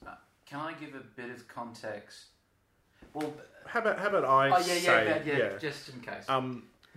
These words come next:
Speaker 2: the, so earlier this year, I was, um, advised that some sort of complaint had been made against me,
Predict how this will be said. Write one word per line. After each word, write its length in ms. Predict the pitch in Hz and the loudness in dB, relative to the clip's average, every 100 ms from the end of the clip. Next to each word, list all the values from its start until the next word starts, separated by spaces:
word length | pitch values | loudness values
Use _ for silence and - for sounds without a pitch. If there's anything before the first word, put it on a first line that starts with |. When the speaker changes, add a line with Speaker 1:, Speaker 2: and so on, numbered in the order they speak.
| 131 | 4
Speaker 2:
the, 380 | 131 127 120 - - - | 8 8 6 0 -10 -12
so 360 | - - 127 127 - - - - - - | -8 0 2 2 -2 -14 -20 -20 -20 -4
earlier 340 | 143 165 175 110 | 2 2 2 -2
this 260 | 107 - | -4 -6
year, 220 | 123 120 | -6 -4
I 180 | 101 104 | -4 -6
was, 400 | 104 101 104 - 104 | -6 -6 -8 -12 -8
um, 400 | 101 101 104 - _ - | -8 -8 -14 -18 _ -6
advised 960 | 113 104 107 101 139 113 104 - - - | -6 -6 -6 -6 -6 -10 -16 -16 -14 -4
that 260 | 107 98 - _ _ _ _ - | -4 -4 -12 _ _ _ _ -14
some 540 | - - - 139 175 | -8 -8 -6 -6 -6
sort 300 | 165 - 113 | -8 -8 -6
of 140 | 113 - | -8 -10
complaint 480 | 110 104 120 123 - | -14 -10 -10 -10 -10
had 140 | - | -10
been 140 | 98 | -10
made 160 | 101 98 | -12 -14
against 380 | 95 107 107 | -12 -12 -12
me, 120 | - | -16